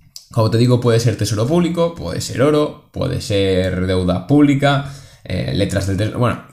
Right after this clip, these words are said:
lo que sea, el producto financiero que sea, de renta fija y con cierta seguridad. Como siempre, no invirtáis en productos derivados de la India, porque normalmente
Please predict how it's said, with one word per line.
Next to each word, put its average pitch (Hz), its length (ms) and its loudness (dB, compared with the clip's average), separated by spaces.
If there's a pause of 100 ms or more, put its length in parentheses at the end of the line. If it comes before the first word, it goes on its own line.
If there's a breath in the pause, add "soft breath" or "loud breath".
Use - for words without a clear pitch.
lo 117 220 0
que 117 100 2
sea, - 360 0
el 98 120 0
producto 113 300 2
financiero 123 400 2
que 151 100 0
sea, 139 240 -2
de 131 140 -2
renta 95 260 0
fija 101 240 -2
y 104 60 -2
con 110 340 -2
cierta 92 540 -2
seguridad. 90 680 -4 (120)
Como 90 160 -4
siempre, 101 340 -2
no 95 80 -2
invirtáis 101 640 0 (240 loud breath)
en 98 160 0
productos 95 460 0
derivados 101 460 0
de 95 80 0
la 98 120 2
India, 110 420 2
porque 104 220 -4
normalmente 113 720 0